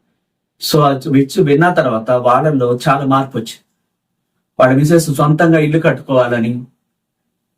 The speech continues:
ఆ ఇల్లు కూడా స్టార్ట్ చేశారు. ఆ తర్వాత ఆయనకి ఆ ఇంటి బాధ్యతల వల్ల ఆ శాలరీ అంతా ఇంట్లోకి పంపించేయడం, ఇంటి కట్టడానికి పంపించేయడం ద్వారా ఆయన చీటీ కట్టాలనే సంగతి మర్చిపోయాడు. ఆ చీటీ కట్టే టైం దగ్గర పడుతున్నప్పుడు సడన్ గా తనకు గుర్తొచ్చి,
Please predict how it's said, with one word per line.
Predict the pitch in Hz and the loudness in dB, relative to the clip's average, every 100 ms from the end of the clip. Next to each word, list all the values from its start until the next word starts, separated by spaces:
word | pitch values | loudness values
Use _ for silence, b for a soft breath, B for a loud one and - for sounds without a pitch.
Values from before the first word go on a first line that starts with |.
| _ - | _ -2
ఆ | 131 | 2
ఇల్లు | 139 160 165 | 4 4 2
కూడా | 165 202 | 2 2
స్టార్ట్ | 214 156 135 - | 0 -2 -2 -4
చేశారు. | 110 - - - _ - | -10 -8 -12 -12 _ -2
ఆ | 131 | 0
తర్వాత | 151 160 175 160 | 2 2 0 0
ఆయనకి | 147 151 156 139 139 170 - _ - | 0 0 0 2 2 0 -4 _ -4
ఆ | 131 143 | -2 0
ఇంటి | 151 165 214 196 | 0 0 2 2
బాధ్యతల | 175 143 156 170 160 | 2 2 0 0 2
వల్ల | 151 143 180 | 0 2 2
ఆ | 185 151 - | 2 0 -2
శాలరీ | 160 156 160 160 | 0 0 0 -2
అంతా | 147 143 | -2 0
ఇంట్లోకి | 139 135 147 139 | -2 0 0 0
పంపించేయడం, | 135 120 127 127 120 113 | -2 -2 -4 -2 -2 0
ఇంటి | 131 127 - | 2 2 0
కట్టడానికి | 123 120 120 117 | -2 0 -2 0
పంపించేయడం | 113 113 110 113 110 | 0 0 0 0 0
ద్వారా | 110 113 - - b b - | 0 0 0 -4 b b -2
ఆయన | 123 127 | 0 0
చీటీ | 123 185 214 196 | 0 0 2 2
కట్టాలనే | 156 151 139 135 131 120 | 2 0 0 2 2 0
సంగతి | 113 135 135 175 | -2 0 2 2
మర్చిపోయాడు. | 131 120 - - - - _ _ - | 0 -2 -4 -4 -4 -10 _ _ -6
ఆ | 117 127 | -4 0
చీటీ | 165 165 | 0 0
కట్టే | 160 139 135 | -2 -2 0
టైం | 139 143 | 2 2
దగ్గర | 123 117 | 2 0
పడుతున్నప్పుడు | 110 107 104 95 101 95 104 | -2 -4 -4 -6 -6 -8 -8
సడన్ | - 143 151 | -2 0 2
గా | 165 160 | 2 2
తనకు | 139 117 | 0 -2
గుర్తొచ్చి, | 110 113 104 - 92 | -2 -4 -6 -8 -16